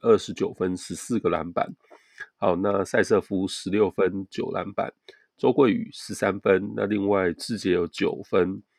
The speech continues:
那，诶，哟，这次是真的是博朗，Tyler Brown。哦，那加入勇士首秀啊，九分，七篮板。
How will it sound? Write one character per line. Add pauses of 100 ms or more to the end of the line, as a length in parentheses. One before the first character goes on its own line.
(380)
那，
诶，
哟， (240)
这
次
是
真
的
是
博
朗，
Tyler
Brown。 (600)
哦，
那
加
入
勇
士
首
秀
啊，
九
分，
七
篮
板。